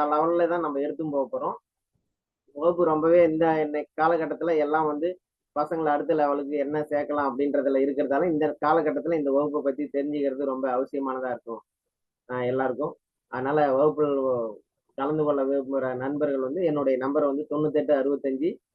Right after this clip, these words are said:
ஐநூத்தம்பது இரநூத்தி பத்து இந்த நம்பருக்கு கான்டாக்ட் பண்ணுங்க. ஆஹ், உங்களுக்கு ஏதாவது நம்ம வீடியோ அஸ்ட்ரோ வடலூர் துரை அப்படின்ற YouTube சேனல்ல நிறைய வீடியோ இருக்கு.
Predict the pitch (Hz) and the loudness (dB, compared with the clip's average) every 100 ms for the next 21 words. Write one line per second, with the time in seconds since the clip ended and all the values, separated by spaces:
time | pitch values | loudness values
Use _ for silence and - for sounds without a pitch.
0 | _ _ _ - 139 151 123 135 135 135 | _ _ _ -4 0 0 0 -2 -2 -2
1 | 190 143 135 143 131 123 117 139 127 123 | 0 0 0 -4 -2 -4 -2 -4 -2 -4
2 | 131 139 127 156 147 139 139 - 123 120 | -2 -2 -2 -4 -4 -4 -4 -6 -8 -6
3 | 139 - _ _ _ _ _ _ _ _ | -8 -10 _ _ _ _ _ _ _ _
4 | _ _ _ _ 123 120 117 110 113 - | _ _ _ _ -8 -4 -6 -8 -12 -20
5 | _ _ - - _ - 151 156 151 151 | _ _ -20 -20 _ -4 0 2 2 4
6 | 165 165 151 147 147 147 139 135 135 160 | 4 4 2 0 0 0 0 0 0 2
7 | 156 139 139 160 151 143 151 147 135 139 | 2 2 -2 0 2 2 0 -2 -2 -2
8 | 139 127 135 135 135 139 143 127 135 131 | -2 -2 -6 -4 -2 -2 -4 -6 -8 -6
9 | 139 165 131 143 165 143 147 143 127 123 | -6 -6 -4 0 0 0 -2 0 -2 -4